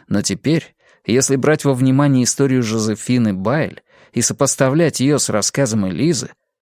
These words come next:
он даже свою единственную священную книгу оставил в чужих руках. В руках Вивьена Коллера. «Зачем?»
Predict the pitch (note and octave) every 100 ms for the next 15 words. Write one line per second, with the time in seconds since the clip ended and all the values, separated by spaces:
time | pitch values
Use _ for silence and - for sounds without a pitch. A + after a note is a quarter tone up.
0 | _ - A#2 A#2 A#2+ B2 B2+ C3 C3+ C3
1 | B2+ C#3 - C#3 D3 C#3 B2+ C3+ - -
2 | C3 C#3+ C#3+ C#3 D3 D#3+ G#2 E2 - -
3 | A#2+ B2+ A#2+ - G2+ G#2 - A#2 A2 -
4 | A#2+ - _ _ _ _ _ _ _ -
5 | G2 D#2+ - - A#2+ - - _ _ _
6 | _ - A2+ B2 G#2 G#2 A2 A2 G2+ -
7 | G#2 G#2 G#2 F#2 - - - _ _ _
8 | _ _ _ _ _ _ _ - G#2+ G2+
9 | B2 - - - B2+ A2 B2 A#2+